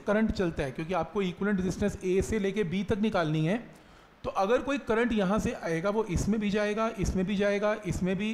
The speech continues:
इसमें भी और यहाँ तक पहुँच जाएगा। इन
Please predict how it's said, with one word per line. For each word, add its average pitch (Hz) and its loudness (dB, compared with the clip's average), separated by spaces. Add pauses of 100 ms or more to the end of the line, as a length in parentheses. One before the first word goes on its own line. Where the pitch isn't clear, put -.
इसमें 190 0
भी 196 -2
और 254 0 (280)
यहाँ 180 0
तक 202 -4
पहुँच 151 0
जाएगा। - -8
इन 302 6